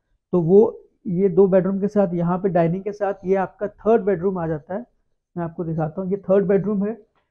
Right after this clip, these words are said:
इसमें भी आप देखें ये fall ceiling आपको as it is मिलेगी जैसा आप देख रहे हो। उसके बाद ये storage जो है, अलमारियाँ हैं या आप इसको कैबिनेट कह लें, ये आपको as it is मिलेगी। तो ये इस bedroom के साथ भी हमारा जो है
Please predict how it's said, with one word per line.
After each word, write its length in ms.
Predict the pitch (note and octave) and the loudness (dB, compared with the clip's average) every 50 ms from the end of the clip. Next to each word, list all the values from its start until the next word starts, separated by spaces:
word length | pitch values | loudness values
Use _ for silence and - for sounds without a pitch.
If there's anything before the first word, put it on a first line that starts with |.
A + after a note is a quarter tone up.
| _ _ _ - | _ _ _ -6
इसमें 320 | F#3+ F#3 - A3+ B3 B3 | -6 -4 0 0 2 2
भी 100 | A#3+ B3 | 4 4
आप 160 | A3+ G3+ G3+ | 2 2 0
देखें 400 | F3+ E3+ F#3 F3+ F3+ F#3 G#3 A3 | 0 0 -2 -2 0 -2 -4 -4
ये 140 | A3+ G3+ G#3 | -2 -4 -4
fall 300 | G3 - F#3+ F#3 F#3+ G3 | -4 0 2 2 2 2
ceiling 320 | F#3+ - G#3+ G#3 A3 G#3 | 2 -2 -2 -2 -2 -4
आपको 280 | G#3 F#3+ F#3+ _ G#3 F#3+ | -6 -8 -6 _ -4 -4
as 100 | E3+ D3 | -4 -4
it 160 | F3 F3+ E3+ | -6 -6 -4
is 80 | G3+ F#3+ | -4 -4
मिलेगी 400 | F#3 F#3+ F#3+ F#3 F#3 F3+ F3+ G3 | -4 -4 -4 -4 -4 -4 -6 -6
जैसा 320 | E3 E3+ E3 E3 - F#3+ F3+ | -6 -6 -6 -6 -6 -8 -8
आप 100 | E3+ D#3+ | -8 -6
देख 200 | F3 F3+ F3 F3+ - | -8 -8 -8 -6 -8
रहे 100 | F#3 F#3 | -8 -8
हो। 180 | F#3+ G3 G3+ _ _ _ _ _ _ _ _ _ | -8 -10 -12 _ _ _ _ _ _ _ _ _
उसके 300 | F3 E3+ - _ G#3+ G#3 | -8 -8 -4 _ 0 0
बाद 360 | F#3+ E3+ F#3 F3+ F3+ F#3 F#3 - _ _ - - - A3+ | 2 2 2 0 0 -2 -6 -12 _ _ -20 -16 -10 -6
ये 340 | E3+ F3 F3+ F3+ F3+ F3 - | 0 2 2 2 2 0 -4
storage 460 | - - _ F#3 F3 E3+ F3 F#3+ F3 D#3 | -8 -10 _ -2 -2 0 0 0 0 0
जो 140 | F#3+ F#3+ | -2 0
है, 220 | F3 F3+ F3+ F#3+ G3+ | 0 0 0 0 -2
अलमारियाँ 720 | G3+ F#3+ E3 D#3+ D#3 D#3+ D#3+ D#3+ F3 F3+ F#3 F3+ F3+ F3+ | -2 -2 -2 -2 -2 -2 -2 -2 -2 -2 -2 -2 -2 -4
हैं 140 | F3+ F3+ F3 | -4 -6 -6
या 120 | F3 E3+ | -6 -8
आप 100 | E3 E3+ - - | -8 -10 -12 -18
इसको 300 | E3+ _ _ F3 E3+ E3 - _ _ _ _ _ - | -20 _ _ -6 -6 -6 -8 _ _ _ _ _ -20
कैबिनेट 640 | - _ - F3 E3+ D#3+ E3+ F#3+ F#3 G3+ G#3+ G#3 - - | -20 _ -2 -2 0 0 0 0 0 0 -2 -2 -2 -2
कह 120 | F3+ E3 | 0 0
लें, 180 | E3 E3+ A3 B3+ _ _ _ - | 0 -2 -4 -6 _ _ _ -6
ये 160 | G3 E3+ F#3 | -4 -2 -2
आपको 340 | F#3+ F#3 F3+ F3+ - G3 F3 | -2 -2 -4 -4 -2 -2 -2
as 120 | E3 D3 | 0 -2
it 160 | D#3 E3+ E3 | -2 -4 -4
is 100 | F3+ E3 | -4 -4
मिलेगी। 380 | D#3+ E3+ E3+ E3 E3 D#3+ F3+ G#3+ G3+ _ _ _ _ _ _ _ _ _ _ _ _ _ _ | -4 -2 -2 -2 -2 -2 -4 -8 -8 _ _ _ _ _ _ _ _ _ _ _ _ _ _
तो 380 | - F3+ F3+ F#3 F#3+ - - _ _ _ _ _ - A#3+ | 0 2 2 2 0 -4 -8 _ _ _ _ _ -8 -4
ये 320 | E3+ F3+ G#3 A3+ A#3+ F#3+ G3 - | 0 2 2 2 2 0 0 -2
इस 200 | B3+ G#3+ - - | -2 -2 2 4
bedroom 340 | F#3+ G3 F#3 E3+ A#3 B3 A#3+ | 6 6 6 6 4 4 4
के 120 | C4+ C4 | 2 2
साथ 220 | B3+ B3+ A3+ G#3+ | 4 4 4 4
भी 180 | G3 F#3 G#3+ A#3+ | 4 2 2 4
हमारा 360 | G#3+ G#3 G3+ G3 G3 F#3+ G#3+ | 4 4 6 6 4 4 4
जो 180 | G#3+ F3 G#3+ G3+ | 4 4 4 4
है 240 | F#3+ F#3+ A3+ D#4+ | 4 2 2 0